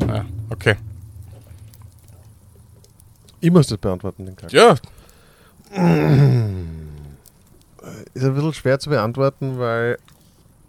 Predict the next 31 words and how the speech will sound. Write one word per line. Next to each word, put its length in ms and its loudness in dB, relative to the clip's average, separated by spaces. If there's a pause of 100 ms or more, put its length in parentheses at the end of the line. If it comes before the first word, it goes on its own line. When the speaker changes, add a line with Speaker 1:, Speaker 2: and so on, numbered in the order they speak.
(460)
Speaker 2:
die 20 -20
Frage 300 -8
so 100 -6
blöd 220 -8
gestellt 300 -8
ist. 120 -10
Nein. 160 2 (400)
Ähm, 640 8
Speaker 1:
<laughs> 40 -8 (1700)
Speaker 2:
Körper 320 0
und 140 -2
Geist 340 -4
sollte 460 -2 (160)
so 200 -8
gut 300 -4
wie 60 -4
es 160 -6
geht 360 -6 (300)
eins 360 -6
sein. 340 -6
<laughs> 1500 -12 (880)
Speaker 1:
Ja. 240 8 (680)
Speaker 2:
Und 220 0
deswegen 340 2
ist 160 0
es 100 0
schwer, 240 2
schwer 360 2
zu, 240 2
zu 180 4
Speaker 1:
Klar. 140 10